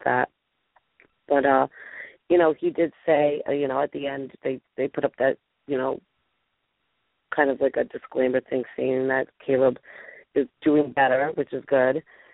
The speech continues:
And he also posted that he was doing well on Twitter, um,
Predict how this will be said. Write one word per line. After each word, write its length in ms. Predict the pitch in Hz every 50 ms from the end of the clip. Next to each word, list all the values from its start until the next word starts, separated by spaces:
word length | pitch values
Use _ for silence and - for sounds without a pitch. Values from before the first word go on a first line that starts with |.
| - - _ _
And 260 | - 135 131 127 127 123
he 160 | - 147 143
also 300 | 131 135 135 - - 147
posted 420 | - - 143 135 135 - _ - -
that 160 | 135 - -
he 80 | - 139
was 120 | 127 135 123 - _ _ _ _ _ _ -
doing 260 | 160 143 143 139 127
well 240 | 135 135 135 135 135
on 220 | - 131 131 131
Twitter, 520 | - - 135 131 123 127 127 135 156 160 - _ _ - - - - _ _ _ _ -
um, 420 | 127 127 131 127 123 123 131 131